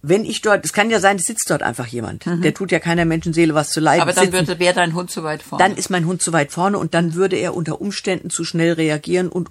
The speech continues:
Speaker 1: unge-, unangemessen reagieren.
Speaker 2: Mhm.
Speaker 1: Das heißt, ich hole ihn hinter mich, geh, sag ihm, "Geh Spur." W-, wenn wir beide nicht, wenn der Durchgang so eng, eng ist, dass wir nicht beide zusammen durchpassen,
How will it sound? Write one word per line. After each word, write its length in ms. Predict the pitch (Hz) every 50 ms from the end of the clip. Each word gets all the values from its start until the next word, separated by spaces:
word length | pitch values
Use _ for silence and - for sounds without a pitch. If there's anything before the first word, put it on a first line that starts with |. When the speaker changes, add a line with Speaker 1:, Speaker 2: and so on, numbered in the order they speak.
| _
Speaker 1:
unge-, 300 | - 202 190 170 160 139 - -
unangemessen 600 | 202 185 160 143 127 139 123 127 120 - - 135
reagieren. 540 | - 120 123 117 107 110 - 143 160 190 202
Speaker 2:
Mhm. 80 | 180 208 - - - - -
Speaker 1:
Das 160 | - 175 - -
heißt, 280 | 160 151 147 - - _ -
ich 180 | 185 165 147
hole 200 | 156 156 156 120
ihn 120 | - 131 120
hinter 340 | 113 135 180 190 - 247 262
mich, 340 | 285 349 359 - - - _ _ _ _ _ _ _ _ _ _ _ _
geh, 160 | - 165 165 -
sag 260 | 156 151 135 139 113
ihm, 160 | 90 92 -
"Geh 160 | - 101 -
Spur." 360 | - - - 247 269 302 349 330 _ _ _ _ _ _ _ _ _ _ _ _ _
W-, 160 | 160 147 156 -
wenn 260 | 175 170 170 170 160 156
wir 100 | 160 -
beide 300 | 135 123 135 143 151 151
nicht, 360 | 147 143 - - - - - -
wenn 160 | 143 139 127
der 120 | 147 -
Durchgang 500 | - - - - 151 147 - - 147 135
so 120 | 139 135 -
eng, 380 | - - - 175 160 165 101 - -
eng 160 | - 185 185
ist, 200 | 123 139 - -
dass 140 | 147 - -
wir 80 | - 147
nicht 160 | 147 139 -
beide 260 | 135 135 131 139 135
zusammen 340 | - 151 151 170 196 220 220
durchpassen, 540 | 220 214 202 - - 180 180 - 185 180